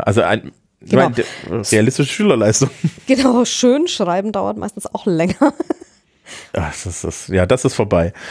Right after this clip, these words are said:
Speaker 1: Es, ne, das ist, ist, weißt du, weißt du, wie oft ich gefragt werde, was das da daneben heißt?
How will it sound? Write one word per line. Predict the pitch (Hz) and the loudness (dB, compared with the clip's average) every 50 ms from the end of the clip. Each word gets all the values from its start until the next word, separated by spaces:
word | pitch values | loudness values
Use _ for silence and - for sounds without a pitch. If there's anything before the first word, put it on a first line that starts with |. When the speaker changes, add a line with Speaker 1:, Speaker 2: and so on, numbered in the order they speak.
| - - - - | -16 -16 -16 -8
Speaker 1:
Es, | - - - - - - - _ | -8 -8 -8 -8 -12 -14 -14 _
ne, | - - 101 107 117 120 120 - - - _ _ - | -6 -2 0 0 0 0 -4 -10 -20 -20 _ _ -8
das | 101 92 90 - - - - | -8 -8 -6 -8 -12 -12 -12
ist, | - - - - - - - - - - | -12 -10 -10 -12 -16 -18 -20 -20 -18 -16
ist, | - - - - - - - _ _ _ _ - | -14 -14 -14 -16 -18 -20 -20 _ _ _ _ -12
weißt | - 107 98 101 117 123 | -8 -2 2 2 2 2
du, | - 120 | 0 0
weißt | - 104 123 - | 0 0 0 0
du, | - 127 | 0 2
wie | 120 113 | 2 2
oft | - - 120 - - 135 | 2 2 0 -2 -4 -8
ich | - - | -8 -6
gefragt | - - - - 98 95 104 123 - - | -6 -6 -4 -2 0 2 2 0 0 0
werde, | 110 104 101 107 113 113 101 | 2 2 2 4 2 2 0
was | 104 107 - | 0 -2 0
das | - - 120 - | -2 -2 -2 0
da | - 107 101 | 2 2 2
daneben | 104 104 104 104 98 98 104 104 95 | 4 2 2 4 2 2 2 0 0
heißt? | 98 90 90 101 151 - - - | 2 2 2 0 -2 -4 -8 -12